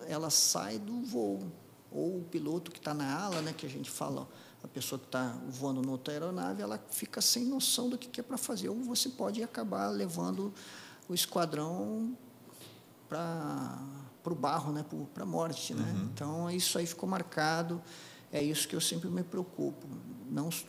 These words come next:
Speaker 1: com as minhas atitudes e com, com os objetivos a serem cumpridos. E, graças a Deus, tá dando certo.
Speaker 2: <laughs> Coronel, quanto tempo dá desde o primeiro dia que o senhor botou o pé na afa até entrar num avião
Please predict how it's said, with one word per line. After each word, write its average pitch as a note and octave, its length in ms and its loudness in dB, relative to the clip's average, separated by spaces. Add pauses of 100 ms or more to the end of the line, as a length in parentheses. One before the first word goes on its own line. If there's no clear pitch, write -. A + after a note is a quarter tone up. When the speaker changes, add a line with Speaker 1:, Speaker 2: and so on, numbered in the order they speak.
Speaker 1:
com - 80 2
as C3+ 160 2
minhas C#3 260 -2
atitudes G3+ 840 -2
e F#3+ 80 -4
com, E3+ 720 0 (180)
com D#3 540 -4
os D3+ 120 -4
objetivos D3+ 920 -2 (500)
a - 80 -4
serem D3 320 2
cumpridos. C#3 680 -4
E, D#3 260 -6 (540)
graças F3 380 -2
a F#3 60 0
Deus, E3 200 -2
tá - 80 -4
dando F#3+ 220 -4
certo. - 260 4 (400)
Speaker 2:
<laughs> - 420 -12
Coronel, G3+ 280 4
quanto F3+ 200 4
tempo F3+ 360 2
dá A2+ 340 6
desde G#2 360 0
o - 20 -10
primeiro A2+ 260 4
dia A2 140 4
que A2 80 -8
o - 40 -4
senhor G2+ 180 0
botou G2 440 2
o A#2+ 60 4
pé A2 180 6
na G#2+ 140 2 (160)
afa C3 280 -2 (640)
até A#2 240 4
entrar A#2+ 300 6
num A#2+ 160 12
avião A2+ 440 10